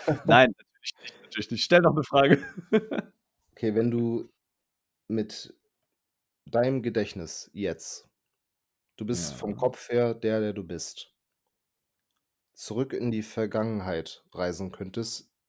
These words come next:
Speaker 1: in dem Alter, wo du zehn bist
Speaker 2: Ja.
Speaker 1: würdest du's machen? Du bist
Speaker 2: Äh.
Speaker 1: jetzt wieder zehn Jahre in,
Speaker 2: Oh.
Speaker 1: äh, reist in die Vergangenheit zurück,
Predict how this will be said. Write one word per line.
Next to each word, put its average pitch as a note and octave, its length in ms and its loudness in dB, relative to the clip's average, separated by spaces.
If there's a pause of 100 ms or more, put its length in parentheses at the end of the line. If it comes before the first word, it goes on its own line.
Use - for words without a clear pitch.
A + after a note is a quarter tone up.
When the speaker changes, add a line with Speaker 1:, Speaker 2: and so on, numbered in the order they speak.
(580)
Speaker 1:
in G#2 240 -4
dem G2+ 160 -4
Alter, G#2+ 360 -2
wo G2 60 -8
du F#2 100 -12
zehn G2 400 -4
bist - 480 -14 (600)
Speaker 2:
Ja. E2+ 460 -8 (540)
Speaker 1:
würdest A2+ 340 -4
du's G#2+ 140 -8
machen? E2 320 -8 (1700)
Du G#2 100 -8
bist F2 220 0
Speaker 2:
Äh. E2 380 0
Speaker 1:
jetzt - 160 -20 (200)
wieder G#2+ 580 -2 (400)
zehn A#2+ 300 -2
Jahre A2 420 0
in, C3+ 240 -6
Speaker 2:
Oh. C3 40 -6
Speaker 1:
äh, G2+ 380 2 (720)
reist A2+ 220 0
in G#2+ 40 -4
die G2+ 60 -6
Vergangenheit A#2 540 -2
zurück, G#2 500 -6